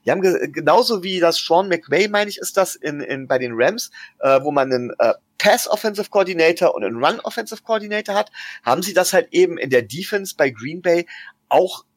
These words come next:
gesplittet. Das heißt, man hat die besonderen Stärken der, äh, der Coaches dann auch versucht, dort, dort zu kanalisieren.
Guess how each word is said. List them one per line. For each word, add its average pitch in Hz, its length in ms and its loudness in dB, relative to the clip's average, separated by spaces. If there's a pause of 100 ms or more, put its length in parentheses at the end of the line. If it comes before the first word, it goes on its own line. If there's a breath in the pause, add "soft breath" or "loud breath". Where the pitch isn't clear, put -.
(160)
gesplittet. 165 540 -2
Das - 140 -2
heißt, 165 240 2
man 147 120 -4
hat - 220 -4 (320 loud breath)
die 139 80 -12
besonderen 214 520 0
Stärken 220 800 -2 (680)
der, 127 1000 4
äh, 117 60 -10
der 123 180 -2
Coaches 214 640 -2
dann 147 220 -2
auch 175 260 2
versucht, 180 480 -4
dort, 151 480 2
dort - 240 -4
zu - 100 -8
kanalisieren. 135 760 -2